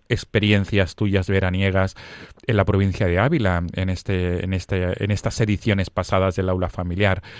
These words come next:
Algo que haya hecho mella, o algunas cosas que hayan hecho mella en ti,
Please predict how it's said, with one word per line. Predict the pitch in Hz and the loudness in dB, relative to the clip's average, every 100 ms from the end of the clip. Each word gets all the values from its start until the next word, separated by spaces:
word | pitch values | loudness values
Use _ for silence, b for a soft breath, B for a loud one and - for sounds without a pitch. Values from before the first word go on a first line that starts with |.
| B B - - | B B -16 0
Algo | 123 156 185 - | 4 4 4 2
que | 110 101 - - | 0 0 -8 -2
haya | 117 123 135 | 2 4 4
hecho | 135 131 131 | 2 2 0
mella, | 110 123 120 98 107 170 - | 2 4 4 4 2 -2 -10
o | - 87 | -2 0
algunas | 87 120 107 - | 2 2 0 2
cosas | 147 156 92 87 | 2 2 0 -2
que | - | 0
hayan | 95 95 92 | 2 2 0
hecho | 92 - 90 | -6 -6 -4
mella | 98 98 92 | 0 2 2
en | 92 87 | 0 0
ti, | 135 170 | 0 0